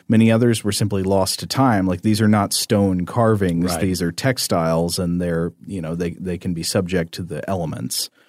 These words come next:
Speaker 1: And so almost all of the quipus we have available to archaeology today come from graves that we've opened up or come from private collections that, or museums, and they're originally of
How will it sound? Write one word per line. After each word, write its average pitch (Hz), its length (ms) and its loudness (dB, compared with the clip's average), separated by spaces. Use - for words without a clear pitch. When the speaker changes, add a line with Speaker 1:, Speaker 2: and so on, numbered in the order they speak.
Speaker 1:
And 131 140 2
so 127 140 4
almost 175 400 4
all 190 320 4
of 170 100 2
the 117 80 0
quipus 110 420 2
we 107 100 0
have 107 180 2
available 101 480 2
to 92 80 -2
archaeology 98 680 0
today 117 340 2
come 113 280 2
from 90 340 -2
graves 110 880 0
that 87 180 -2
we've 85 320 -4
opened 85 380 -2
up 80 240 -6
or 101 180 -2
come 104 320 2
from 92 300 0
private 110 460 0
collections 98 840 0
that, 92 180 -2
or 85 300 0
museums, 92 680 0
and 90 160 0
they're 87 140 0
originally 95 560 0
of 82 180 -4